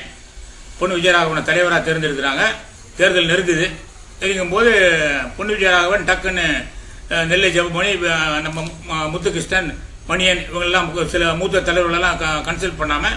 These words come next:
நேரா போய் ஜெயலலிதா கிட்ட ஒரு பத்து சீட் வாங்கிட்டு சரண்டர் ஆயிட்டாரு. இது இவங்களுக்கு தெரியாது. இவங்களுக்கு தெரிய, இவங்களுக்கு தெரிய வந்த அப்புறமா அப்ப நாகராஜன் ஒருத்தர் பொருளாளர் இருந்தார் கட்சியில.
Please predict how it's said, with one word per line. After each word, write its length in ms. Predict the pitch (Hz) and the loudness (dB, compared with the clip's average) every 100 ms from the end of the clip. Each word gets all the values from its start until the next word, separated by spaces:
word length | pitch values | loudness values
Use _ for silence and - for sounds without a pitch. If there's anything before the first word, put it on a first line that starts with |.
| - - - - - - | -4 -8 -8 -8 -8 -2
நேரா 240 | 180 208 | 4 6
போய் 300 | 180 196 175 | 6 2 4
ஜெயலலிதா 220 | 190 202 180 | 4 6 4
கிட்ட 140 | 170 | 2
ஒரு 80 | 165 | -2
பத்து 220 | 170 139 | -2 -4
சீட் 240 | - 202 | -2 -2
வாங்கிட்டு 360 | 170 170 170 170 | -2 -2 -2 -2
சரண்டர் 280 | 151 160 156 | 0 0 2
ஆயிட்டாரு. 340 | 143 123 123 - - - - - - - - - - - - | 2 0 -2 -6 -14 -16 -16 -16 -16 -16 -16 -16 -18 -18 -8
இது 260 | 202 208 196 | -2 4 4
இவங்களுக்கு 200 | 202 165 | 4 2
தெரியாது. 460 | 185 208 185 151 - - - - - | 4 6 6 4 -6 -14 -16 -16 -4
இவங்களுக்கு 400 | 180 196 185 170 | 0 2 0 0
தெரிய, 300 | 190 233 214 | 2 4 4
இவங்களுக்கு 340 | 185 196 196 175 | 2 2 2 2
தெரிய 260 | 190 226 | 4 4
வந்த 200 | 202 185 | 4 2
அப்புறமா 680 | 185 180 202 220 170 131 120 110 - - - - - - - | 2 2 2 4 4 2 -4 -10 -20 -20 -20 -20 -20 -20 -18
அப்ப 160 | - 160 | -8 -2
நாகராஜன் 580 | 175 226 226 208 208 208 | 2 6 8 6 6 2
ஒருத்தர் 280 | 190 170 180 | 0 0 0
பொருளாளர் 420 | 180 196 190 165 | 2 4 4 2
இருந்தார் 340 | 151 160 147 | 0 0 2
கட்சியில. 360 | 147 - 135 | 0 -2 -2